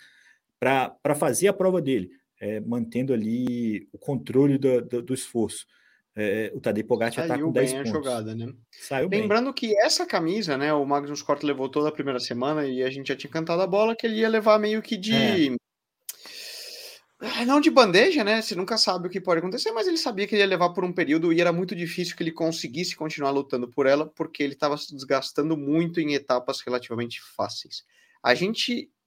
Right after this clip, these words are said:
Speaker 2: deve ver agora, na segunda semana, principalmente, uma luta muito legal pela efetiva disputa da camisa de bolinhas, né? Então, essa galera aí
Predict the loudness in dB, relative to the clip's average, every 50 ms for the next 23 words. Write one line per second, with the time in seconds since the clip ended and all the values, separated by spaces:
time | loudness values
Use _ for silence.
0 | _ _ _ 0 6 8 8 8 8 4 0 -2 -4 0 4 6 6 8 6 6
1 | 6 4 6 6 6 4 2 0 -2 -2 -2 -2 -4 -4 -6 -4 -4 -4 -4 -4
2 | -4 -4 -4 -4 -4 -4 -4 -6 -6 -8 -8 -8 -8 -8 -6 -8 -8 -6 -6 -4
3 | -2 -2 -4 -4 -6 -10 _ _ -20 -20 _ _ -8 -2 0 0 0 0 -2 -2
4 | -2 -4 -4 -4 _ -6 -4 0 2 2 2 2 2 0 -2 -2 0 2 2 2
5 | 2 2 2 2 2 0 -2 -6 _ _ _ _ _ _ _ _ _ _ 4 6
6 | 6 6 6 4 4 2 2 0 0 -4 -6 -4 -4 -4 -2 -2 -2 -2 -2 -6
7 | -10 _ -10 -10 -6 -2 0 0 0 2 4 4 4 4 4 2 -2 -2 -2 -2
8 | -2 -4 -6 -6 -6 -4 0 2 2 2 0 -2 -6 -8 -8 -6 -4 -4 -4 -4
9 | -4 -4 -2 -2 -2 -2 -2 0 0 2 4 4 4 4 2 0 -2 -6 -8